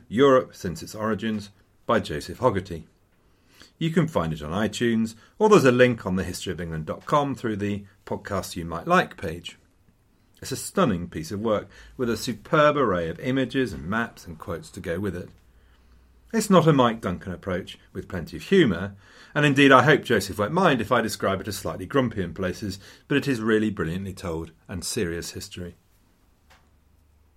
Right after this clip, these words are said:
So, I guess what I should do is cover a load of grand themes, but actually I'm not going to do that, except in passing. I'm just going to bring us up to date, i e,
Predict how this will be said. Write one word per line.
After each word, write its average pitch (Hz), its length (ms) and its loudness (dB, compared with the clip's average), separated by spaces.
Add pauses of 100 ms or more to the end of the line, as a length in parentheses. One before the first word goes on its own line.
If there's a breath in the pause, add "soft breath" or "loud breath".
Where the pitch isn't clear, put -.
(960)
So, 151 460 6
I 101 120 0
guess 202 300 4
what 101 120 0
I 82 60 2
should 87 200 -10
do 120 160 4
is 117 120 0
cover 90 260 -6
a 90 40 0
load 98 280 2
of 80 100 -10
grand 104 500 0
themes, 90 540 -6 (380 loud breath)
but 131 100 4
actually 90 380 0
I'm 90 100 0
not 80 160 -6
going - 140 -16
to - 80 -16
do 90 160 -6
that, 90 280 -8
except - 440 -12
in 95 60 -10
passing. 95 480 2 (340 soft breath)
I'm 240 160 6
just 131 180 2
going 95 120 -2
to 90 60 -2
bring 82 200 -6
us 80 120 -10
up - 120 -16
to 101 100 -12
date, 85 360 -6 (220)
i 165 180 4
e, 117 280 2